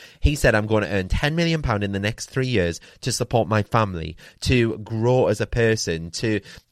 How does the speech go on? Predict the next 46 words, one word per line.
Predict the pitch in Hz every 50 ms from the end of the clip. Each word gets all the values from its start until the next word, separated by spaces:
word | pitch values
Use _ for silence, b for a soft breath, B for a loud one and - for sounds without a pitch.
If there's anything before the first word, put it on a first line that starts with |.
| - -
pay | - - 135
off | 127 120 -
my | 127 117
mum | 113 113 110 107
and | 107 107
dad's | - 107 101 95 - -
debts." | - 127 107 85 - - - b b b b
He | - 165
had | 151 165 160 139 - -
all | - 131 139 143 143 139
these | 131 131 127 123 117 113
reasons, | 120 127 127 120 104 - 80 82 82 80
and | - - 117 110 113
that | 147 190 - -
sparked | - - - - - 143 175 190 185 - -
the | 127
motivation | 123 120 113 104 98 110 120 139 156 165 - - 104 98
to | - - 104
earn | 101 101
that | 101 95 82
money. | 101 160 160 107 82 B B B B B B B
And | 131 120 113
by | 131 135 139
the | 127 131
time | 135 - - - 165 185 202
the | 208 190
date | - 180 170 165
on | - 127 131
the | 127
check | - - 143 127 -
arrived | 123 120 151 165 147 98 85 -
three | - - 123 123
years | 117 120 117 113 110 123
later, | 143 151 151 - 73 78 80 B B B B B B B
he'd | - 196 202 202 180
landed | 165 170 180 185 175 139 107 -
his | - 127 120 117
biggest | 110 101 107 120 131 156 160 - -
role | 143 147 151 156 151 143
yet | 135 127 101 80 82 - - - -
in | 120 120 127
the | 123
movie | 127 131 127 120 101 101 98 92
Dumb | - 107 92
and | 98 98 104
Dumber. | 147 196 190 120 80 80